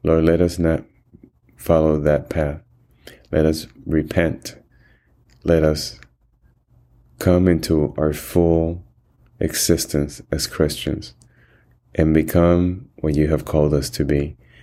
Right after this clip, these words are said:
what you purposed for us to be. Father, we love you and we adore you, and we ask that you come. Send the Holy Spirit,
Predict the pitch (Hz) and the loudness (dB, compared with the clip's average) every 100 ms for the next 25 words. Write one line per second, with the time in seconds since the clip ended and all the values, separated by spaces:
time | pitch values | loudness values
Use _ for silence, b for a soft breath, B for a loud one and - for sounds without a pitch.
0 | b _ 82 76 78 78 87 82 78 73 | b _ -2 2 0 2 0 2 -2 -2
1 | - - 73 71 - 67 69 69 - _ | -4 0 0 0 -4 -2 -2 -2 -10 _
2 | B B B B _ 82 80 80 78 80 | B B B B _ 0 2 2 2 2
3 | 82 85 87 90 _ _ _ _ _ _ | 2 2 0 -4 _ _ _ _ _ _
4 | _ - 80 78 76 76 - _ _ _ | _ -2 2 2 2 0 -6 _ _ _
5 | _ - 82 82 78 76 73 76 85 _ | _ -4 0 2 2 2 0 -4 -8 _
6 | _ _ _ - 78 - 76 78 - 78 | _ _ _ -4 -2 0 0 -2 -2 0
7 | 73 - 76 73 - _ _ _ b b | 0 -2 -2 -4 -10 _ _ _ b b
8 | b b _ _ _ - 95 90 85 82 | b b _ _ _ -2 0 2 2 2
9 | 80 78 - 76 73 69 | 0 0 -2 -2 -2 -6